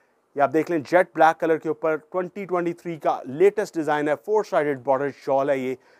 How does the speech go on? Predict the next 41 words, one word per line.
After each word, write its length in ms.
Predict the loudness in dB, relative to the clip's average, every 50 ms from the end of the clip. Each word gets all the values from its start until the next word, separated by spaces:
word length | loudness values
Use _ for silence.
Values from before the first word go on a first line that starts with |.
| _ _ _ -6 0
क्लोज 220 | 2 4 2 2
से 140 | 2 2 4
आपको 300 | 4 4 2 -2 -8 -8
कलर 280 | -4 -2 0 0 0
स्कीम्स 340 | 0 -2 -4 -4 -4 -4 -4
दिखा 300 | -6 -6 -2 -2 -2 -2
दूँ, 200 | -2 -4 -8 -8 -10 _ _ _ _ _ _ _ -12
डिज़ाइन 380 | -8 -4 -2 0 0 0 0
दिखा 280 | -2 -2 0 2 2 2
दूँ, 140 | 2 -2 -4
ताकि 180 | -6 -6 -6
आप 160 | -6 -6 -8
लोगों 200 | -10 -14 -14 -14
को 60 | -12 -8
आइडिया 300 | -6 -4 -2 -2 0 0
हो 120 | 0 -2
जाए। 160 | -2 -2 -2 -2
ये 100 | -2 -4
देखें 260 | -6 -8 -8 -10 -12
जी, 100 | -12 -10
कलर 260 | -6 -4 -2 -2 -4
स्कीम्स 340 | -6 -6 -6 -4 -4 -4 -6
बहुत 560 | -10 -8 -2 2 2 2 4 4 2 2 2
ही 60 | 2
ऑसम 360 | 0 0 0 -2 -8 -10 -10
है 60 | -10 -12
इसकी, 280 | -14 _ -20 -20 -20 _ _ _ _ _ _ _ _ _ -12
ठीक 180 | -10 -4 0 2
है। 100 | 2 2 0 _ _ _ _ _ _ _ _ 0
ये 60 | 2
आप 100 | 2 4
देख 220 | 4 2 0 2 0
लें, 100 | -4 -4
फोर 260 | -2 0 2 2 2
साइडेड 320 | 4 4 4 4 2 2
बॉर्डर 300 | 2 4 2 2 2 -2 -6 -2
शॉल 240 | 0 2 2 4 2
है, 60 | 2 0 -2 _ _ _ _ _ _ 2 4
ये 40 |
आपको 220 | 4 4 4 2 0
मिलेगी 420 | 0 2 2 0 0 -2 -4 -8